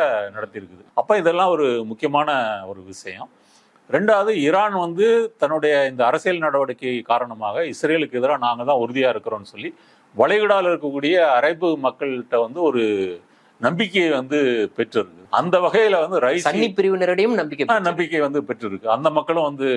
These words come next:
Speaker 1: ஆதரிக்கிறாங்க. இப்ப இந்த நம்பிக்கையை முறியடித்து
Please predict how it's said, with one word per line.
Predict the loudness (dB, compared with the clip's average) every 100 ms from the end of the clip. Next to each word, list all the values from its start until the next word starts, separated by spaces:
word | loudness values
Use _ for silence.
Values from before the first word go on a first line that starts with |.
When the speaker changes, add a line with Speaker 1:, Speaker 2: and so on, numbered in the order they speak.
| 2
Speaker 1:
ஆதரிக்கிறாங்க. | 2 2 -2 -4 -4 -6 -20 _ _ _
இப்ப | -8 0 2 2 -2
இந்த | 0 0
நம்பிக்கையை | 0 -2 -2 0 0 0
முறியடித்து | -2 0 0 -2 -6 -4